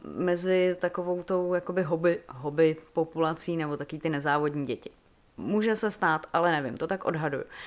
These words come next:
A co se týče těch závodních, tak tam fakt jakoby se snažíme je udržet v kontaktu a trošku krizi vidím, jakovej ten věk,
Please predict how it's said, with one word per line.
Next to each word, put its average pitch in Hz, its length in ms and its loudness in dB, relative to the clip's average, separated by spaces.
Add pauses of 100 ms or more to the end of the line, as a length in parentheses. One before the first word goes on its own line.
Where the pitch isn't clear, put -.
(300)
A - 80 -12
co 185 140 -10
se 220 140 0
týče 220 300 -2
těch 269 220 4
závodních, 208 800 2
tak 220 180 -2
tam 220 160 2
fakt - 240 -6
jakoby 226 320 2
se - 600 -4
snažíme 214 560 2
je 156 80 2
udržet 190 380 0
v - 60 -20
kontaktu 214 760 -2 (380)
a - 80 -8
trošku 233 460 -2
krizi 208 440 4
vidím, 196 680 2
jakovej 190 420 -2
ten 190 360 -2
věk, 180 460 4